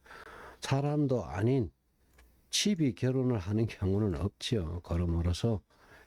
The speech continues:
백일 기도로서 신내림을 받은 사람을 무당이라고 하며 무당이라는 거는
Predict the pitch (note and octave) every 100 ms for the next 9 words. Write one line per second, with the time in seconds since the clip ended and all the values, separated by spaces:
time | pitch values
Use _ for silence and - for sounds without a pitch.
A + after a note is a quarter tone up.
0 | _ G#2 G#2+ B2+ A#2+ A2+ F#2 - A#2+ G#2
1 | F#2+ F2+ F2 - A#2 G#2 - F#2+ G2 G#2
2 | G2+ F#2 F2 G2 G2 F#2+ F2 E2 D#2+ D#2+
3 | - F2+ F2+ F2+ C#3+ F#3 _ _ _ _
4 | _ _ - A2 A#2 B2+ D3+ D3 B2+ F#2
5 | F2+ E2+ F2 E2+ E2 G#2 B2 _ _ _
6 | - G2+ A#2 B2+ C3+ C3 A2+ F#2+ E2+ E2+
7 | F#2+ C3